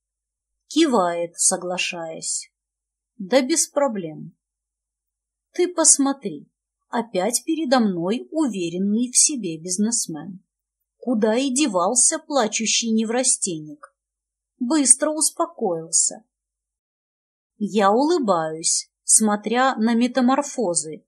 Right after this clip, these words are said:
происходящие на моих глазах с адвокатом. «И когда приступим?» — задаёт он мне животрепещущий вопрос.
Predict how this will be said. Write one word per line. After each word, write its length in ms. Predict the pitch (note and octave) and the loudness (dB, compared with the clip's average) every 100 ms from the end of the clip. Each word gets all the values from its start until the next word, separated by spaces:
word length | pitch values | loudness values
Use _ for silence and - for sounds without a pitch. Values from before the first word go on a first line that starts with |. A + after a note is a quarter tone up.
| _ | _
происходящие 1080 | G3 G3 G3 - A3 G3+ F#3 E3+ - F#3 F#3 | -2 2 2 2 -2 0 -2 0 -4 -4 -6
на 120 | F#3+ | -4
моих 440 | G3 G3+ G3 F#3+ | -4 -2 -4 -6
глазах 640 | E3 F#3 E3+ E3 F3 A3 - | -4 -4 -4 -4 -4 -4 -4
с 160 | - A#3 | -2 -2
адвокатом. 840 | G#3+ C4 C4 E3 C#3 - F3 G3 _ _ _ _ _ _ _ _ _ _ | 0 -2 -2 -8 -10 -14 -16 -18 _ _ _ _ _ _ _ _ _ _
«И 180 | - B3+ | -4 0
когда 400 | C4+ B3 G#3+ E4 | 2 2 6 6
приступим?» — 1040 | E4 G#3+ G3+ - - D3 - A3+ B3 C4 _ _ _ _ - | 6 0 0 -2 -8 -10 -4 -2 -2 -6 _ _ _ _ -2
задаёт 720 | G3 A3 G#3 G#3 G#3+ G3 F#3 | 0 2 4 2 2 0 -2
он 180 | F3 | -4
мне 420 | E3+ E3+ F3 A#3 C4+ | -6 -4 -4 -6 -6
животрепещущий 1300 | G#3+ C4 C#4 D4 D4+ D4 F3 D3+ - F#3+ - - G3 | -4 -2 -2 -2 -4 -4 -8 -6 -6 -4 -4 -6 -4
вопрос. 720 | F#3+ F#3+ F3+ D#3 - - - | -4 -4 -8 -6 -4 -4 -6